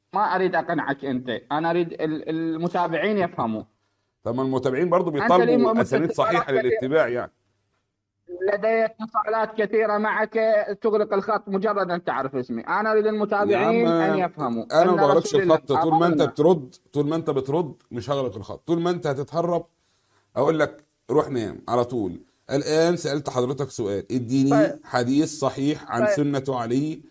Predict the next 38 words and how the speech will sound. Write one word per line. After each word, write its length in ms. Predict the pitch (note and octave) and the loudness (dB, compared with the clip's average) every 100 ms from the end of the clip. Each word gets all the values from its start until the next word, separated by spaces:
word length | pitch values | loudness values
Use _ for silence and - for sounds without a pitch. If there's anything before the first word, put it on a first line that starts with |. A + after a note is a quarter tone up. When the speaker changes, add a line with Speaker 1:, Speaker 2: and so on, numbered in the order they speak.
| _ _ _ _ _ | _ _ _ _ _
Speaker 2:
في 220 | - D3 | -4 -2
اتباعه، 540 | D3 D3 C3 B2 F#2 G2+ - | 0 -2 0 0 0 -8 -14
Speaker 1:
لا، 100 | - - _ | -20 -20 _
Speaker 2:
خالف 480 | - E3 D#3 C#3 B2+ | 4 8 8 8 4
Speaker 1:
لا، 80 | C#3 | 2
ما 80 | G3 | 4
هو 80 | |
Speaker 2:
فيها. 240 | E3 E3+ A#3 | 4 4 2
Speaker 1:
هذا 80 | C4 | 2
مو 160 | D4 | 2
موضوعنا، 540 | C#4 B3+ A3+ F#3 D3+ - | 0 0 -2 0 -2 -2
هذا 240 | F3+ A3+ | 0 0
مو 80 | C4 | -2
موضوعنا. 440 | B3+ A#3 G3 - - | -2 -4 -4 -6 -4
Speaker 2:
دلوقتي 300 | G#2 C3 B3 | 0 2 4
Speaker 1:
موضوعنا 180 | F#3 C3+ | 2 0
Speaker 2:
أصبح 60 | |
مو 60 | C3 | -2
Speaker 1:
تحديد 280 | B2+ B3 A#2 | -2 -2 0
Speaker 2:
موضوعنا. 280 | G#3+ A3+ | 0 0
Speaker 1:
الخلفاء. 360 | A3 B3 G#3 - _ _ _ _ | 0 0 0 -2 _ _ _ _
Speaker 2:
اتفضل، 420 | - C3+ B2+ D#2 | -8 -4 -4 -4
اتفضل. 220 | B1+ - - _ _ _ _ _ _ - | -12 -16 -18 _ _ _ _ _ _ -4
Speaker 1:
إيه، 260 | E3+ B3 B3+ | 0 0 -2
تحديد 300 | - G#3+ G#3+ | -2 -2 0
الخلفاء 400 | G#3+ G3+ A#3+ C4+ | -2 -2 0 2
موضوعي، 560 | C4 A3+ G3+ D#3 - _ - | 2 2 0 -2 -4 _ -12
تحديد 200 | F3+ F#3+ | -6 -4
الخلفاء. 680 | F#3+ F#3+ F#3 A3+ G#3 - _ _ _ - - | -2 0 0 0 0 -2 _ _ _ -18 -6
Speaker 2:
اتفضل، 240 | G#2+ E2+ C#2+ | -6 -6 -12
اتفضل. 240 | - - - _ _ _ _ _ _ - | -16 -20 -20 _ _ _ _ _ _ -4
Speaker 1:
معي؟ 500 | D3+ D#3+ G#3+ A#3+ A#3 - _ _ _ | -2 0 -2 -4 -6 -16 _ _ _
Speaker 2:
اتفضل، 340 | D#3 G3+ D#3+ | -4 -4 -2
قول 180 | - F#3 | -4 -2
ما 100 | F3+ | 0
Speaker 1:
نعم. 160 | F#3+ D3 | 0 0
Speaker 2:
لديك. 220 | G2 - _ _ _ _ _ _ F3+ | -2 -6 _ _ _ _ _ _ -4
Speaker 1:
الأمالي 520 | E3+ F#3 G#3 A3+ | -2 0 0 0